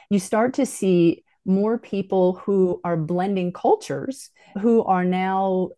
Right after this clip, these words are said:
living side by side with some of the people from Mexico who have, who have lived there, who have worked there.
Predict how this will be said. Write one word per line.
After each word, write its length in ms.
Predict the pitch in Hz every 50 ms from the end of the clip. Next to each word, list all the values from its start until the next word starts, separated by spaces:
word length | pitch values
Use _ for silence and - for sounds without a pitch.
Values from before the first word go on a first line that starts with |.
| - -
living 380 | 190 208 220 226 214 226 214
side 300 | 190 - - 196 196 185
by 120 | 180 180 175
side 400 | 180 - - 185 180 180 180 170
with 280 | 165 175 170 175 175 - _ _ _ _ _
some 220 | - - - 202 196
of 140 | 190 185
the 80 | 170 180
people 320 | 175 - 196 190 185 185
from 240 | 175 - - 185 185
Mexico 540 | 190 208 226 - - 202 - - 156 - 165
who 200 | 151 175 165 160
have, 160 | 156 156 151 - _
who 140 | 185 196 180
have 160 | 175 175 175
lived 220 | 214 269 262 190
there, 100 | - 170
who 80 | 170 190
have 140 | 180 160 175
worked 320 | 170 196 220 262 - -
there. 240 | 151 135 - -